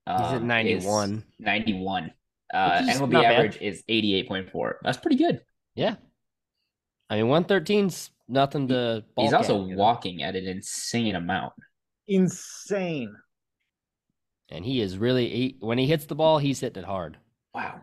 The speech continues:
Speaker 2: One thirteen max exit velo.
Speaker 1: Yeah,
Speaker 2: That's
Speaker 1: he's,
Speaker 2: awesome.
Speaker 1: he's, he's a good, he's, he's been a pretty good hitter. He's walking a lot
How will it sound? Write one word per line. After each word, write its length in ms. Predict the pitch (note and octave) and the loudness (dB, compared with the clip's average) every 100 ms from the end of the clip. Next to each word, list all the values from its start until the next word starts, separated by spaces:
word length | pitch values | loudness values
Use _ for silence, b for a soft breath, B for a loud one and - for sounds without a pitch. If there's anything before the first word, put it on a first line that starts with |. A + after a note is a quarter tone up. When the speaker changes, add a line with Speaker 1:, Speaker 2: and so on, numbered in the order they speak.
| - | -4
Speaker 2:
One 200 | A#2 C3+ | -2 2
thirteen 420 | C#3+ A2+ B2 A2+ | 0 2 0 2
max 280 | G2+ G2+ - | 0 -2 -4
exit 260 | G#2 G2 | -6 -6
velo. 240 | E2+ D2+ - | -6 -6 0
Speaker 1:
Yeah, 80 | E3+ | 2
Speaker 2:
That's 140 | C4 | 2
Speaker 1:
he's, 80 | - | 2
Speaker 2:
awesome. 320 | F#3+ B3 - | 0 0 -6
Speaker 1:
he's, 160 | - A3+ | -6 -2
he's 40 | |
a 40 | D#4+ | 0
good, 220 | E4 B3 | 0 -2
he's, 380 | G#3+ F#3+ B3 - - | -4 -4 -4 -6 -8
he's 140 | A#3 | -6
been 100 | - | -2
a 60 | F#4 | -2
pretty 180 | - D#4+ | 0 0
good 140 | C#4+ | 2
hitter. 160 | B3+ D4+ | 2 2
He's 100 | A#2 | 2
walking 320 | C3 F3+ F#3 | 6 4 4
a 80 | F3+ | 4
lot 340 | F#3 F#3+ F#3+ | 4 4 2